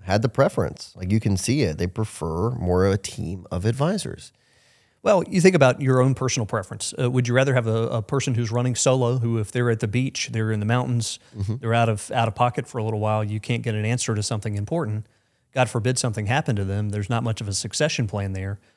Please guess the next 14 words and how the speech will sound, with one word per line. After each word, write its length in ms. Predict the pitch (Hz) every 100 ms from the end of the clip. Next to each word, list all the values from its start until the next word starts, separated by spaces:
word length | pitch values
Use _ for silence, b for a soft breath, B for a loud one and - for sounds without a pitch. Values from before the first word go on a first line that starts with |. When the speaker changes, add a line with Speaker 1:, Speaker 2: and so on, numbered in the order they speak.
| _ -
Speaker 2:
or 80 | 123
would 160 | 120
you 60 | 117
rather 300 | 123 139 117
have 140 | 110
a 60 | 101
really 320 | 113 131 151
well-rounded 600 | 117 120 113 113 113 98
team 360 | - 147 110 -
of 160 | 104 98
highly 320 | 120 127 127
credentialed, 640 | - 113 110 101 101 98
well-respected 720 | 110 117 123 120 - 104 107 -
professionals, 720 | 104 143 160 - 98 98